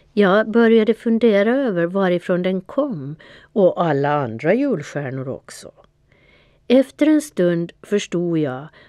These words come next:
att det måste vara från himlen, för där finns ju miljardiner stjärnor.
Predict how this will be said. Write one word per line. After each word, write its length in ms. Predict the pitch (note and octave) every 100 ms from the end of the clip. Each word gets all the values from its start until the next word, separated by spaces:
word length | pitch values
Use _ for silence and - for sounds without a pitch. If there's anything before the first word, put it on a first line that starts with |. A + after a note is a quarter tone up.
| -
att 160 | E3+ -
det 140 | F#3+
måste 600 | F#3+ A3 A3 - - B3
vara 300 | G#3+ D#3+ E3
från 240 | - F3+
himlen, 920 | F#3 - A3+ A#3 G#3 A#3 C4 C#3 D3+ F3+
för 180 | _ G#3
där 300 | G3+ B3+ B3
finns 500 | - G3+ F3+ E3 -
ju 140 | E3
miljardiner 1500 | F3+ F#3+ B3 B3 A3+ A3 G#3 G3 D#3+ - G3 F3 D3+ C3+ C3
stjärnor. 680 | C3+ C#3 C3 C3 - - -